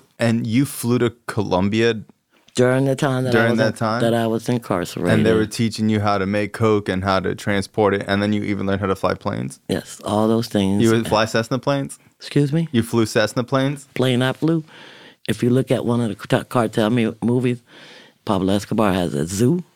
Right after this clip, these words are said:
Speaker 1: Mm-hmm. Yeah,
Speaker 2: Yeah.
Speaker 1: where he has that plane
Speaker 2: That
Speaker 1: above it.
Speaker 2: zebra, that, that's one of the planes
Speaker 1: Wow.
Speaker 2: that we flew.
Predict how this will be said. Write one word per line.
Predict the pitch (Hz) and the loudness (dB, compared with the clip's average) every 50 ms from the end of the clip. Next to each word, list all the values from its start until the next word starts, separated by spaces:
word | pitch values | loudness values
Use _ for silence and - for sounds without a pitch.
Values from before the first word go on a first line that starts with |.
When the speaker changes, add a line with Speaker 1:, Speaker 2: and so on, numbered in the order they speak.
| _ - | _ -6
Speaker 1:
Mm-hmm. | 110 101 107 104 104 101 101 _ _ - _ | -4 -2 -2 -2 -2 -4 -8 _ _ -12 _
Yeah, | - - 139 120 117 | 0 2 2 2 2
Speaker 2:
Yeah. | 110 104 101 | 2 2 0
Speaker 1:
where | 101 98 107 107 | 0 0 -2 0
he | 107 | 0
has | 113 110 101 | 0 0 0
that | 101 98 95 - | 0 -2 -4 -4
plane | - 113 104 104 | -4 -6 -4 0
Speaker 2:
That | 107 127 123 | 2 2 4
Speaker 1:
above | 117 110 123 | 4 4 4
it. | 143 | 2
Speaker 2:
zebra, | 151 151 135 - - - _ | 2 0 -2 -4 -8 -8 _
that, | 73 85 90 - - _ _ _ | -4 -4 -4 -6 -8 _ _ _
that's | 90 87 82 - - - - _ - | -2 -2 -2 -4 -8 -12 -12 _ -8
one | - 101 104 98 | -2 0 0 0
of | 92 82 | 0 0
the | 98 | -2
planes | - - 92 - - - - - - - | -2 -4 -4 -4 -6 -14 -18 -20 -14 -6
Speaker 1:
Wow. | 107 98 92 | -4 -2 0
Speaker 2:
that | 90 87 87 - | 0 0 0 0
we | 92 101 | -2 -2
flew. | - - - 87 78 71 | -2 -2 -2 -2 -2 -2